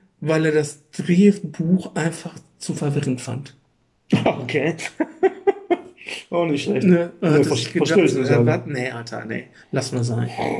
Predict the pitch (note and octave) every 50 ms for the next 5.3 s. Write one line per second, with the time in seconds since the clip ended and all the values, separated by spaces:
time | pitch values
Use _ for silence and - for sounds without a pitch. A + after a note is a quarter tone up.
0 | - - - - - - - - - _ - G#3 G3+ - - G3 - - A3 -
1 | - F3 F3 - - - F3+ - - - - - - - C#3+ D3 D3 C#3+ C#3 C#3+
2 | D3 D3+ C#3+ D3 - D#3 D3 C#3+ C#3 C#3 C#3 D#3 D#3 - C3 B2+ B2 A#2+ A#2+ A#2+
3 | - - C#3+ C#3 - - - A2+ A2+ A2 E3+ D#3 D3+ D3+ D#3 - - - - -
4 | - - F3+ E3+ D#3+ D3+ - - - _ _ _ _ - - D3+ D3 D3 D3 C#3+
5 | D#3+ E3 D3+ C3 -